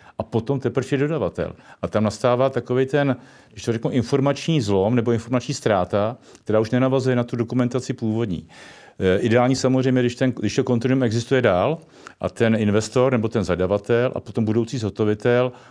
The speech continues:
komunikují stejným jazykem, o čemž mluví pan,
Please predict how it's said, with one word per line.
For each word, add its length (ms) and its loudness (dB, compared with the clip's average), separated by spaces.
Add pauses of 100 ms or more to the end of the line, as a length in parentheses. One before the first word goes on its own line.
komunikují 440 2
stejným 300 0
jazykem, 640 0
o 100 -6
čemž 240 -4
mluví 160 0
pan, 360 0